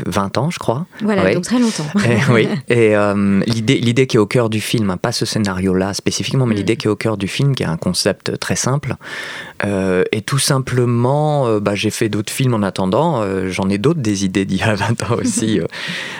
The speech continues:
Speaker 1: euh, mais, euh, ça demandait des effets spéciaux. J'ai dans un premier temps aussi cette idée-là, c'est une idée qui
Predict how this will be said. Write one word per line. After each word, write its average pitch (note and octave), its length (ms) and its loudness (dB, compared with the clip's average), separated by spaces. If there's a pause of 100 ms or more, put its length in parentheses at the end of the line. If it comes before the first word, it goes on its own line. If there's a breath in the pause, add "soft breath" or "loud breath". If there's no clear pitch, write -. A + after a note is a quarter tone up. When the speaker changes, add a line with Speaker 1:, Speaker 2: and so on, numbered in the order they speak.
(140)
Speaker 1:
euh, F2+ 360 2
mais, F#2+ 680 2
euh, F#2 680 2
ça - 160 0
demandait A2 300 4
des A2+ 180 0
effets A2 160 -2
spéciaux. C#3+ 720 2
J'ai B2+ 160 2
dans A2+ 240 2
un G#2 60 0
premier A#2 280 2
temps C3 220 0
aussi A2+ 240 -2
cette - 260 -2
idée-là, A#2+ 580 0
c'est - 220 -4
une A#2 80 0
idée A2 200 0
qui - 120 -8